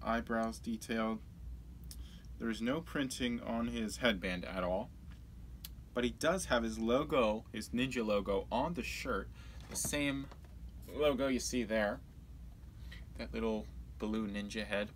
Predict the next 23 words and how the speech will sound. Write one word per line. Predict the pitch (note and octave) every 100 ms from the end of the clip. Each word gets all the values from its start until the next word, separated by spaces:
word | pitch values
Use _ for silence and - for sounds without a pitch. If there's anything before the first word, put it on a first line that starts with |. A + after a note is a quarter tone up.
| - - - - - - -
That | B2
is | E3
on | E3+
the | C#3+
shirt. | - B2 A#2 - - - - - - - - - - - -
The | -
shoes | - - D#3+ D#3
have | D3 B2+
colored | - B2+ B2+ A2+
laces | A#2 A#2 - A2+ A#2 -
and, | A2+ A2+ G#2+ G2+
uh, | F#2+ F#2+ G#2 - - -
blue | A#2 A2+
coloring | A2 A2 G#2 G#2
on | G2+
them. | G2+ G2 - - - - - - - - - - - - - - - - -
His | C3 -
katanas | A2+ C3+ C3 C3+ C3 -
do | A#2+ A#2+
have | B2 A2 A2 -
the | G#2+ G2+ G2 F#2
colored | A2+ G#2 F#2
straps. | - - G#2+ G#2 - -